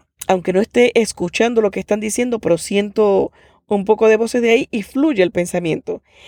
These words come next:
El absoluto silencio me aturde, me, me, es como que es muy ruidoso el silencio <laughs> para mí. Pero otras personas sí lo necesitan.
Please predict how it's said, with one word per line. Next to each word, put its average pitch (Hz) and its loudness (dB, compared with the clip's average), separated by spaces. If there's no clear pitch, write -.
El 185 4
absoluto 214 2
silencio 269 0
me 202 0
aturde, 180 2
me, 175 0
me, 175 -2
es 202 2
como 220 2
que 156 0
es 202 -2
muy 220 0
ruidoso 196 4
el 180 0
silencio 175 -2
<laughs> - -14
para 175 0
mí. 165 -6
Pero 254 4
otras 285 2
personas 302 0
sí 311 2
lo 214 2
necesitan. 165 -4